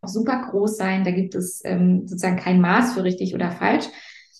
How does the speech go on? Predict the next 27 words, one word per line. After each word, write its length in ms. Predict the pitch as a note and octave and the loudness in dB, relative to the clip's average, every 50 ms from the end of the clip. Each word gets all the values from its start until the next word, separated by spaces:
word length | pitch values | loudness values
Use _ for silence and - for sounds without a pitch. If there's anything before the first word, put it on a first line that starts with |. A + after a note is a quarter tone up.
| _ _ | _ _
Aber 160 | - G3 A3 A3+ | 0 2 4 4
ich 160 | A#3 - - | 2 2 2
glaube, 300 | G3 F#3+ G#3+ C4+ D4 B3+ | 2 4 4 4 4 2
dass 240 | A3 A#3 A#3+ - G3 | 2 0 0 0 0
Menschen 760 | F#3 G3 G3+ A#3 B3 A#3+ B3 A#3 A3 A3 A3 G#3+ A3 - - | 0 0 4 4 4 4 4 4 2 4 4 2 2 0 -2
ganz 320 | F#3+ F#3+ G3 G#3 - - | -4 -2 -2 -4 -6 -2
häufig 640 | G#3 G#3 G#3 G#3 - G#3+ G#3+ G#3+ - - - _ _ - | -2 -2 -2 0 0 -2 -2 -2 -4 -8 -14 _ _ -14
dann 560 | - E3+ F3 F3+ F#3 G3+ A#3 B3 A#3+ B3 A#3+ | -10 -2 0 2 2 6 6 8 8 8 8
ein 60 | - | 8
bisschen 520 | A#3 B3 B3 - - - G#3+ G#3+ G#3+ F#3 F#3+ | 6 2 -2 -4 -2 -2 0 0 0 0 0
besseres 560 | G3+ G#3+ A#3+ A#3+ B3 - F#3 F#3 - - - | 0 0 0 0 0 0 -2 -2 -4 -6 -12
Coping, 560 | - - A3+ B3+ A#3+ - A#3 A3 A3 A3 G#3 | -6 0 0 2 2 4 4 6 6 6 4
also 120 | F#3+ F#3 | 4 2
ein 80 | F#3 F#3 | 2 0
bisschen 320 | G3 G3+ - G3+ F#3+ F#3+ | 0 -2 -4 -4 -2 -2
besseren 300 | F#3 G3+ G#3 - F#3+ F#3+ | -2 -2 -2 -2 -2 -2
Umgang 400 | F#3 G#3+ A#3 A#3+ A3 G#3+ G3+ G3+ | 2 4 4 6 6 6 2 2
mit 300 | G3+ F#3+ F#3 - - - | 0 -2 -2 -4 -8 -6
diesem 180 | F#3+ F3+ F#3 F3+ | -2 2 2 4
Weltschmerz 720 | F#3 F#3+ G#3+ A#3+ A#3+ - - G3 F#3+ G3 F#3+ F#3+ - - | 4 4 4 4 2 2 0 -2 -2 -2 -2 -4 -6 -6
haben, 440 | - F3 F3+ F3+ F3+ F3+ F3+ F3+ F3+ F3+ | -2 0 2 2 4 4 4 4 4 0
wenn 320 | E3+ - F3+ F3+ F#3 F#3 | -2 0 4 4 6 4
sie 320 | F3+ F3+ F3+ F3+ F3+ F3+ F3+ | 4 4 4 4 4 2 0
ins 400 | - F3+ F3+ F3 F3 F3 - - | 0 -2 -4 -2 -4 -8 -8 -8
aktive 500 | F#3 F3+ - - - F#3+ E3+ E3 E3+ - | -10 -10 -10 -12 -10 -8 -6 -6 -6 -8
Tun 360 | - - - F3 E3+ D#3 - | -8 -8 -6 -6 -4 -4 -6
kommen. 520 | - - - - - - - - - - | -8 -8 -10 -8 -8 -8 -8 -10 -12 -16